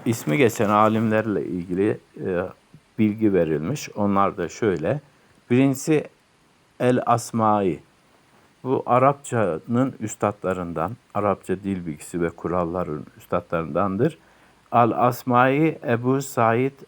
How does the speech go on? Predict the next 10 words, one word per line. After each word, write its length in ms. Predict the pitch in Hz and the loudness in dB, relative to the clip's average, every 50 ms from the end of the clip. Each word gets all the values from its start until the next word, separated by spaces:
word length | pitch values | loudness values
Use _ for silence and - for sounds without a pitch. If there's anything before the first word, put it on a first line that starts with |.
| _ _ _ _ _ | _ _ _ _ _
Abdülmelik 920 | 110 110 110 110 - - 117 117 117 110 104 104 101 120 131 - _ _ | 0 0 0 0 0 0 0 0 2 2 2 2 0 0 -2 -4 _ _
bin, 260 | 110 107 131 151 147 - _ _ _ _ _ _ _ _ _ _ - | 0 0 0 0 -4 -8 _ _ _ _ _ _ _ _ _ _ 0
e, 280 | 98 95 95 92 90 87 - | 2 4 4 4 2 0 -4
Kureybi. 640 | - - 117 117 117 113 110 107 113 113 107 87 - - _ _ _ _ _ _ _ _ _ _ _ _ _ _ _ _ _ _ _ _ - | -4 2 4 6 6 6 4 4 2 2 0 0 0 -6 _ _ _ _ _ _ _ _ _ _ _ _ _ _ _ _ _ _ _ _ -4
Meşhur, 480 | 110 113 120 123 - - 165 165 170 | 0 0 0 0 0 2 2 2 2
e, 540 | 170 - - - - 110 107 101 101 92 - - | 2 -2 -8 -4 0 2 4 6 6 4 4 4
Arap 360 | - 117 120 131 127 - - | 2 4 4 2 2 0 -4
lisan 480 | 113 113 113 - - 120 120 120 113 - | -6 -6 -4 0 2 2 2 2 0 -2
alimlerindendir 1200 | - 110 104 101 98 98 98 95 92 90 87 85 85 85 82 80 78 80 80 87 117 120 156 - - _ _ _ _ _ _ _ _ _ _ _ - | 0 2 2 2 2 0 -2 -2 -2 -2 -2 -2 -2 -4 -4 -4 -4 -4 -4 -2 -2 -2 -2 -2 -8 _ _ _ _ _ _ _ _ _ _ _ 2
ve 240 | 110 104 101 90 - | 4 6 6 4 2